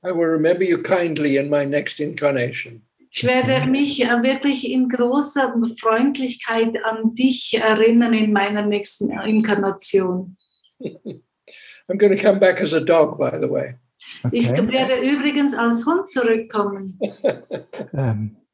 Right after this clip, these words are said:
Speaker 3: a small one or a big one?
Speaker 2: Ein kleiner oder ein großer?
Speaker 1: Thank you.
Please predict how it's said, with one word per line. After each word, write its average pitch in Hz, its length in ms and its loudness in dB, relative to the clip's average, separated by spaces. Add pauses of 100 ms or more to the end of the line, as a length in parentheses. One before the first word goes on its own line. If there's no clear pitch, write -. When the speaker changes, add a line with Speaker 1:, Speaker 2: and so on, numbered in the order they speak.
(120)
Speaker 3:
a 131 80 0
small 156 420 0
one 160 300 2
or 160 160 2
a 147 60 0
big 156 280 -2
one? 151 460 0 (540)
Speaker 2:
Ein - 160 0
kleiner 262 420 2
oder 311 260 2
ein 311 160 2
großer? 220 520 0 (2000)
Speaker 1:
Thank 233 260 2
you. 208 300 2